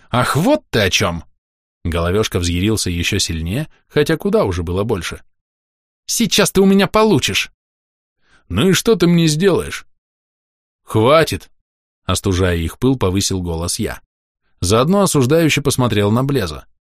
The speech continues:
Откуда мне знать, как именно выглядит Головешкина пятая точка? К чему мне такие знания вообще? Вероятно, посмотрел не столько осуждающе, сколько гневно,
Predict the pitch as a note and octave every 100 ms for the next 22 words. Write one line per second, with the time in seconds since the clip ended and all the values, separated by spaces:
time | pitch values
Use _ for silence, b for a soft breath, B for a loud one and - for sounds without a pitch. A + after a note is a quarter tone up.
0 | _ _ _ _ C#3+ C#3+ - A#2+ F2 E2+
1 | F#2+ F#2+ A#2+ D3+ B2+ G#2+ C3+ C3 A#2+ G#2
2 | C3 B2 A#2 A2+ A2+ G#2 G2 A#2 - A2
3 | G2 F2+ F#2 A#2 B2 - - - _ _
4 | _ _ - - G3+ A#3+ A#3+ F3 C#3+ B2
5 | E3 C3+ D#3 F#2+ F2+ B2 - D#2 - _
6 | _ _ _ _ _ _ _ _ _ F#2
7 | F2 F#2 F#2 G2 F#2 - - G2 G2+ G2+
8 | G2 - G2 F2 F2+ - F#2 G2 A#2+ A2
9 | - - F2+ G#2 G#2 C#3 D3 F2+ D2+